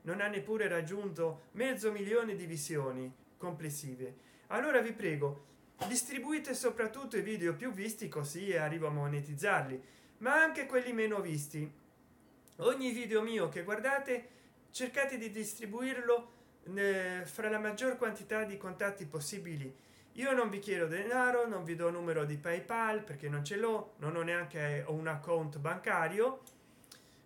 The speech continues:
eh, però sono disoccupato.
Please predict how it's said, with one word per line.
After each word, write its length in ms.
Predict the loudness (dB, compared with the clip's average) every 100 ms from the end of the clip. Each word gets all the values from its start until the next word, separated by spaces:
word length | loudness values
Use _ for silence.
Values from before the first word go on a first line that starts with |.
| -6
eh, 720 | 2 4 6 6 6 4 2 4
però 180 | 4 4
sono 280 | 2 0 0
disoccupato. 1000 | -2 -4 -4 0 2 2 0 -2 -4